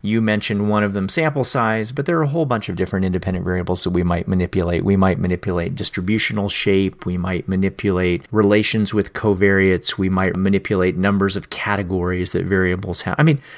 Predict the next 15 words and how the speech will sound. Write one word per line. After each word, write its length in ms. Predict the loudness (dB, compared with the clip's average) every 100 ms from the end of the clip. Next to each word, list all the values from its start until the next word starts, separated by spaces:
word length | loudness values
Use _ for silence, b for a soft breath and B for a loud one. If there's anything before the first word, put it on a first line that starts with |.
| B B -6
whatever 320 | -2 0 -2
conditions 580 | -2 -2 0 0 0 0
are 160 | 0 -2
tied 480 | -4 0 0 -2 -6
to 400 | -2 0 2 0
the 100 | 0
research 420 | 0 0 0 -2
question, 540 | -2 -2 -2 -6 -6 -6
one 160 | 0 2
of 80 | 2
the 80 | 0
challenges 640 | 0 0 0 0 0 0
that 120 | 0
I 100 | 0
have, 460 | 0 -2 -2 -6